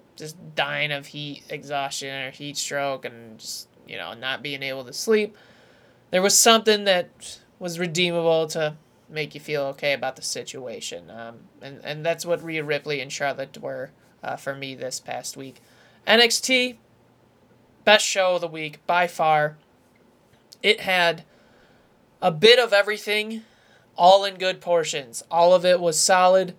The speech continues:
It was really enjoyable overall. It had the surprise for me with Swerve winning. It had the, uh, a bunch of entertainment segments that were really good.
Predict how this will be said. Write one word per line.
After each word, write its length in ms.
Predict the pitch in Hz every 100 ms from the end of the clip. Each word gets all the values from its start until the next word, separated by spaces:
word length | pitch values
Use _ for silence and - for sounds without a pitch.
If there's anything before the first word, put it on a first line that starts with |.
| _ _ _ _
It 100 | 165
was 200 | 156 147
really 440 | 151 175 180 180
enjoyable 560 | 175 156 165 165 165 165
overall. 560 | 170 165 160 156 143 131
It 80 | 131
had 220 | 156 156
the 260 | 156 156 147 _ _ _
surprise 640 | - 165 190 180 190 185
for 140 | - 175
me 260 | 185 196
with 220 | 190 185
Swerve 400 | 185 - 175 175
winning. 400 | 165 180 180 175
It 240 | 175 160 156
had 500 | - 156 151 147 - - _ _ _ -
the, 760 | 156 156 147 143 139 131 - -
uh, 560 | - 143 135 120 123 - - - -
a 100 | 160
bunch 380 | 156 185 247 220
of 80 | 190
entertainment 560 | 180 165 175 165 160
segments 400 | 156 165 165 156
that 160 | 160 156
were 120 | 156
really 240 | 156 160
good. 340 | 156 156 156